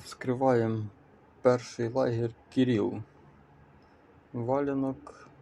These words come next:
Кедман. Шляпа, шляпа, шляпа.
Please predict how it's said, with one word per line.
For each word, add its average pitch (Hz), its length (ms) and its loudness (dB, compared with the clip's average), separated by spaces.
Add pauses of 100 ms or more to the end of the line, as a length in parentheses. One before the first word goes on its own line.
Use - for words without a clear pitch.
Кедман. 120 680 -4 (1900)
Шляпа, 113 520 -4
шляпа, 117 460 -10
шляпа. 147 520 -6